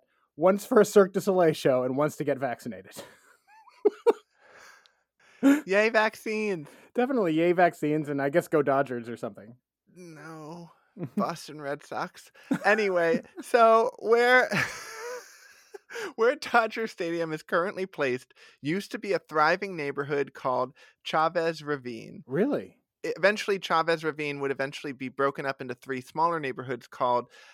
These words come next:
Speaker 2: Palo Verde, La Loma, and Bishop.
Speaker 1: Okay. I believe you. I have, <laughs> having no idea what you're talking about, I have to believe you.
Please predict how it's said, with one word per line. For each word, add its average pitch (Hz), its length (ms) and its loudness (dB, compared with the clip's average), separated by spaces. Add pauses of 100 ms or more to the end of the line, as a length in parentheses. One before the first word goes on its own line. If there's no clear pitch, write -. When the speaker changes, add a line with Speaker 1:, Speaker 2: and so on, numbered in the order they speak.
(120)
Speaker 2:
Palo 135 280 -2
Verde, 170 640 2
La 123 140 -2
Loma, 160 440 0
and 117 140 -10
Bishop. - 300 -6 (400)
Speaker 1:
Okay. 147 260 0 (800)
I 143 160 0
believe 139 360 -2
you. 101 200 -12
I 120 80 -8
have, 139 240 -4
<laughs> - 0 -
having 160 500 2
no 180 260 6
idea 160 380 4
what 151 140 4
you're 147 120 0
talking 151 260 0
about, 143 220 2
I 131 140 0
have 127 160 -4
to - 100 -2
believe 120 240 -6
you. 95 60 -14